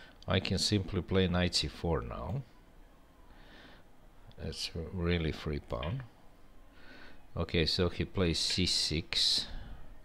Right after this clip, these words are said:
and now definitely A four. Okay, bishop C five, castle alongside. Okay, rook E four. Okay, he play very sneaky.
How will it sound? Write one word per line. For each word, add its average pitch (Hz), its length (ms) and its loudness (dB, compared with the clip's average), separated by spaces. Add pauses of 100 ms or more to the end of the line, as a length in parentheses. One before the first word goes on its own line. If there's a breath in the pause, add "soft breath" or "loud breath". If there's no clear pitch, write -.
(600 loud breath)
and 78 180 -6
now 64 240 -4
definitely 82 760 -4
A 95 160 2
four. - 400 0 (1700 loud breath)
Okay, 78 300 -2
bishop 73 460 -2
C - 160 -4
five, 101 460 -2
castle 85 420 -2
alongside. 76 800 0 (1080 loud breath)
Okay, 76 340 -2
rook 78 320 -4
E 69 80 -4
four. 95 560 0 (2250 loud breath)
Okay, - 240 -2
he - 180 0
play 85 260 0
very 73 300 2
sneaky. - 580 2